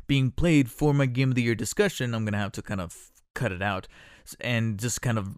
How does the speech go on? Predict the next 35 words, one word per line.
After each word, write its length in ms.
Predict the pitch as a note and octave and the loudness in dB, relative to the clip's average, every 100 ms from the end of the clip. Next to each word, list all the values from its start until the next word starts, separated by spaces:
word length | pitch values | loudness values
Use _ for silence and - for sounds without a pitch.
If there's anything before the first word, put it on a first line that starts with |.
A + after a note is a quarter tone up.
| - - | -14 -14
segue 680 | - - D3+ C#3+ B2+ A#2+ A2+ | -10 2 4 4 4 4 4
it 100 | - - | 2 -4
or 120 | G2+ | -6
fit 320 | F#2 - C3 | -8 0 0
it 120 | A2 | 0
into 280 | - G#2 - | -6 -8 -6
the 240 | G2 F#2+ F#2 | -6 -6 -6
topic 320 | A#2 G#2 G#2+ | -6 -6 -6
of, 120 | G2 - | -10 -10
the 180 | B2+ A#2+ | -6 -2
main 200 | B2 A2+ | 0 0
topic 260 | A#2+ A2+ | -2 -4
of 100 | A2 | -6
discussion 440 | F#2+ - C3 - G#2+ | -8 -4 -4 -2 -6
in 40 | |
this 200 | G2 - | -6 -4
episode, 320 | B2+ - G2+ | -4 -4 -6
which 160 | F#2 - | -6 -8
is 80 | - | -6
gonna 160 | A2+ | -4
be 100 | G2 | -4
Game 320 | F#2+ A2 F3+ G3+ | -4 0 2 2
of 60 | |
the 80 | E3+ | 2
Year 260 | D3+ C#3 C3+ - - - | 2 2 0 -8 -18 -4
twenty 260 | - C#3 | 2 2
twenty-one. 540 | C3 C3+ B2+ A#2+ A2 F#2+ | 2 0 0 0 -2 -2
I'm 140 | G#2 | -2
going 180 | B2+ C3 | -2 -2
to 80 | B2+ | 0
be 80 | B2+ | 0
ranking 400 | A#2+ B2 B2+ A#2+ | 0 -2 -2 -2
my 160 | G2+ | -2
top 400 | - - C#3 - | -4 -4 -4 -6
five 540 | - C#3 B2+ B2+ B2 | -2 2 2 2 0